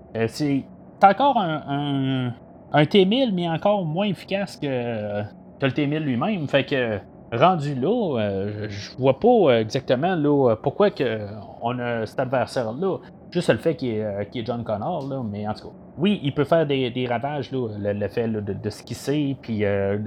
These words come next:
de qu'est-ce qu'il symbolise pour la, la franchise. Mais en bout de ligne, là, le, le T-bill pourrait se transformer en John Connor puis faire autre chose, là. Fait que c'est pas, euh, c'est, c'est pas valable, là, vraiment, sur le fait, là,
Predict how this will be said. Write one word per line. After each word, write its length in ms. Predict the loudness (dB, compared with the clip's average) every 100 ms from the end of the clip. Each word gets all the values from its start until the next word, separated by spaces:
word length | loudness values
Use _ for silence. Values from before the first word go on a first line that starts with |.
| -4
de 60 | -4
qu'est-ce 220 | 0 -2
qu'il 100 | -4
symbolise 460 | -6 -2 0 -2 -2
pour 160 | 0
la, 260 | 2 2 0
la 160 | -2 -2
franchise. 640 | 0 0 0 0 -2 -4 -8 -14 -20 -20 -8
Mais 420 | 2 4 6 4 0 2
en 100 | 2
bout 160 | 4 0
de 80 |
ligne, 180 | 0 0
là, 100 | 0
le, 160 | 2 2
le 120 | 2
T-bill 380 | -2 -2 -2 -4
pourrait 240 | -4 -6
se 100 | -6
transformer 600 | -8 -8 -8 -8 -6 -4
en 80 | -4
John 180 | -6 -4
Connor 440 | -4 -2 -2 -4 -8
puis 100 | -6
faire 240 | -6 -6
autre 160 | -8 -8
chose, 360 | -8 -6 -8
là. 40 | -4
Fait 200 | -2 0
que 320 | 0 0 0 -4 -20 -20 -10
c'est 160 | -4 0
pas, 360 | 4 6 6
euh, 520 | 4 2 0 0 -2 -4
c'est, 220 | -8 -10
c'est 180 | -6 -4
pas 80 |
valable, 420 | -2 -2 -4 -6 -6
là, 60 |
vraiment, 320 | -6 -8 -8
sur 140 | -8 -10
le 60 |
fait, 120 | -10
là, 100 | -10